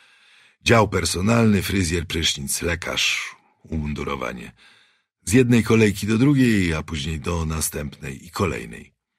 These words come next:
Zabrali wszystkie cywilne rzeczy i dali wojskowe. Gacie, kalesony, skarpety, piżamę, maszynkę do golenia, szczoteczkę do zębów, klapki, zasobnik, buty, mundur i beret.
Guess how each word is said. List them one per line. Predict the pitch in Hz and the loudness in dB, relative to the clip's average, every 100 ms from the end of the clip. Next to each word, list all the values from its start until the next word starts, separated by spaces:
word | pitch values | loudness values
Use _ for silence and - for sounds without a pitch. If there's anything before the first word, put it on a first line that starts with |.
| _ _ _ _ _ _ _ | _ _ _ _ _ _ _
Zabrali | - 95 104 98 | -4 0 2 2
wszystkie | 82 110 - 90 | 0 -2 -2 -4
cywilne | - 85 85 85 | -4 -2 -2 -2
rzeczy | 82 117 - 104 92 - _ _ _ _ _ - | -2 0 -2 -2 -6 -12 _ _ _ _ _ -6
i | 120 | -2
dali | 98 80 | -2 -2
wojskowe. | 67 71 - - 53 - _ _ _ _ _ | -6 -6 -8 -10 -12 -16 _ _ _ _ _
Gacie, | - 110 101 98 78 - | -4 -2 0 -2 -4 -10
kalesony, | - 82 71 87 73 67 | -8 -6 -4 -6 -6 -6
skarpety, | - 85 - 85 - | -6 -6 -8 -10 -8
piżamę, | - 117 104 98 82 - - - | -6 -2 0 0 -2 -6 -14 -8
maszynkę | 92 92 87 80 76 | -2 0 0 -2 -8
do | 71 | -8
golenia, | 71 82 80 78 69 | -6 -4 -4 -6 -4
szczoteczkę | - - 87 95 - 78 | -4 -2 -4 -4 -6 -8
do | 76 | -8
zębów, | 71 76 65 - | -8 -8 -10 -14
klapki, | - 117 110 - 73 73 | -6 -4 -4 -8 -16 -10
zasobnik, | 69 - 85 65 73 69 - _ _ | -6 -4 -6 -8 -14 -16 -20 _ _
buty, | 117 123 104 98 | 0 0 0 -4
mundur | 82 92 82 71 73 71 - - _ _ _ _ - | 0 0 -2 -6 -10 -12 -20 -20 _ _ _ _ -8
i | 98 | -8
beret. | - 57 - - | -6 -10 -14 -20